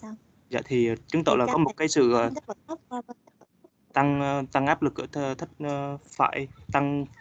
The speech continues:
Speaker 2: hoặc có thể là tăng cả áp lực lẫn thể tích dẫn đến cái việc là nó sẽ tăng cái, ờ, công lên mà nó bóp mạnh hơn, dẫn đến là, ờ, nó sẽ tăng vận tốc lên qua,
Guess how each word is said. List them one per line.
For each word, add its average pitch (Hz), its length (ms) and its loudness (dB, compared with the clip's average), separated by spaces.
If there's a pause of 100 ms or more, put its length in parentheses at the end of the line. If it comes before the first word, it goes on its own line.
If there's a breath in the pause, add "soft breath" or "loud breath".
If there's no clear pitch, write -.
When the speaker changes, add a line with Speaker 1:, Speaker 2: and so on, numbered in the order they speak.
(120)
Speaker 2:
hoặc - 140 -6
có 165 80 0
thể 156 120 -2
là 131 100 -4
tăng 139 280 -2
cả - 100 -4
áp - 160 -4
lực 143 200 -2
lẫn 131 160 -4
thể 147 100 -8
tích - 260 -4
dẫn 131 160 -2
đến 143 140 -4
cái 156 100 0
việc 131 220 0
là 120 60 -6
nó 127 160 -4
sẽ 139 260 -8 (460 soft breath)
tăng 135 240 0
cái, 151 180 2
ờ, 143 280 0 (220)
công 139 220 2
lên 139 160 2
mà 123 60 -2
nó 139 120 -4
bóp 156 220 -2
mạnh 135 180 0
hơn, 135 260 -4
dẫn 135 140 -4
đến 143 180 -4
là, 123 160 -2 (760 soft breath)
ờ, 120 260 0
nó 131 100 0
sẽ 127 400 -4
tăng 131 140 2
vận 127 100 -4
tốc 156 200 -4
lên 135 300 0
qua, 131 220 0